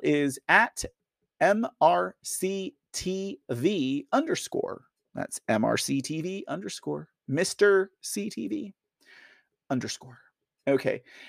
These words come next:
Um, let's see here. Next truth from President Trump. In addition to wanting to cut Social Security and raise the minimum wage to at least seventy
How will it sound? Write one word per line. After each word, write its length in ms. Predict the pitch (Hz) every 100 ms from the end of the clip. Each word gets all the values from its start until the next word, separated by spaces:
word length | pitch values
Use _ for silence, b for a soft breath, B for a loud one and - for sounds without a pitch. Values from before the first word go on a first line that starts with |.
| B -
Um, 580 | 165 165 165 160 156 147
let's 180 | 156 156
see 120 | 147
here. 240 | 135 131
Next 340 | 135 190 - -
truth 380 | - 214 143 -
from 120 | 131
President 400 | 143 123 139 139
Trump. 220 | 139 131
In 120 | 202
addition 420 | 269 311 277 277 262
to 160 | 254
wanting 400 | 214 202 202 208
to 140 | 196 185
cut 240 | - -
Social 280 | - 170 -
Security 540 | - - 160 151 156 -
and 320 | 156 131 131
raise 360 | 202 190 135 127
the 120 | 131
minimum 240 | 127 120
wage 460 | 123 135 135 - -
to 180 | 139 147
at 120 | -
least 600 | 127 175 247 233 - -
seventy 720 | - 247 294 180 - -